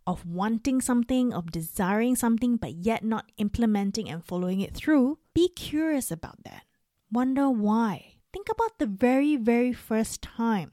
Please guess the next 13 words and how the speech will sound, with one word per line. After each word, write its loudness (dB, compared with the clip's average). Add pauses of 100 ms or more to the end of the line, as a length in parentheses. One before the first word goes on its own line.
that -4
happened -4
in -4
your -6
life. -18 (720)
Was -6
it -10
primary -2
school? -4 (800)
Was -4
it -10
high -6
school? -4